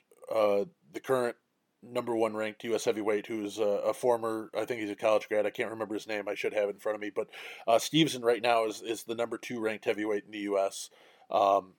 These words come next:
he, he will be fighting basically for a chance. The U S only gets to send one to Tokyo, so he will be, he'll be fighting for his, uh, his Olympic dream, uh,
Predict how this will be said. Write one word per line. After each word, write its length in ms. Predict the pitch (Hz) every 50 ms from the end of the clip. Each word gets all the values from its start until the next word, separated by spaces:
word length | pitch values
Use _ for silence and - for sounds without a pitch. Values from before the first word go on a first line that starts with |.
| _ _ _ _ _ _ _ _ _
he, 220 | - - 123 120
he 140 | 104 110 135
will 100 | 131 127
be 160 | 127 127 120
fighting 560 | 107 - 127 120 123 117 117 113 110 113 107 - -
basically 560 | - 107 110 110 - 120 - 120 113 113 113
for 180 | - - 110 113
a 60 | 107
chance. 420 | - 117 113 113 110 104 - - - -
The 120 | 107 107
U 140 | 104 113 117
S 160 | 117 110 -
only 180 | 120 110 113 110
gets 120 | 110 104
to 100 | - -
send 280 | 113 - 127 120 113 104
one 360 | 101 120 139 135 117 104 98
to 100 | 95 110
Tokyo, 520 | - - 127 123 113 - 104 95 90 85 - - - - - - - -
so 240 | - - - 107 98
he 140 | 92 113 117
will 140 | 117 117 110
be, 280 | 107 110 110 107 107 104 -
he'll 160 | - 117 117
be 100 | 117 113
fighting 380 | - - 120 120 117 120 117
for 260 | 110 - 120 117 117 117
his, 320 | 113 113 113 110 - -
uh, 160 | 117 110 110 95
his 300 | 98 120 113 117 110 107
Olympic 360 | 117 117 123 117 120 113 -
dream, 420 | - 123 120 117 117 117 113 117 110 _ _ - - - - - _ -
uh, 300 | - 110 110 110 107 110